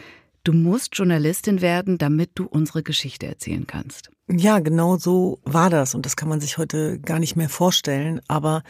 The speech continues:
Speaker 2: so ist das, wenn man aus einer Minderheit in der Minderheit kommt, die verfolgt wird, seitdem es sie gibt. Und Schmerz, der nicht gesehen wird, Völkermorde, die nicht benannt werden, finden nicht statt. Und das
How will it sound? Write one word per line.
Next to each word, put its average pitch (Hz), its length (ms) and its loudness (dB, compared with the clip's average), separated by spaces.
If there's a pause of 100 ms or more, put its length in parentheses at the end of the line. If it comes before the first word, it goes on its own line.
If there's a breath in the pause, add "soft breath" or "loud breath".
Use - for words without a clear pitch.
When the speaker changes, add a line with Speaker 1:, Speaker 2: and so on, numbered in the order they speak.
(380 loud breath)
Speaker 2:
so 165 280 2
ist - 260 -2
das, 151 260 -4
wenn 151 140 -2
man 147 400 -2
aus 156 160 -2
einer 151 240 0
Minderheit 160 560 4
in 160 80 0
der 143 100 2
Minderheit 151 520 2
kommt, 160 340 -2 (140)
die 156 320 2
verfolgt 156 640 0
wird, 151 180 -2
seitdem 147 320 0
es 151 160 -2
sie 139 100 0
gibt. 180 360 2 (800 loud breath)
Und 151 680 2
Schmerz, 185 720 2
der 160 120 2
nicht 156 240 0
gesehen 165 460 4
wird, 143 240 -4
Völkermorde, 160 760 2
die 147 60 2
nicht 147 200 0
benannt 156 420 0
werden, 151 480 0
finden 147 440 0
nicht 147 180 -2
statt. - 400 -4 (500)
Und 147 400 2 (540 loud breath)
das - 400 0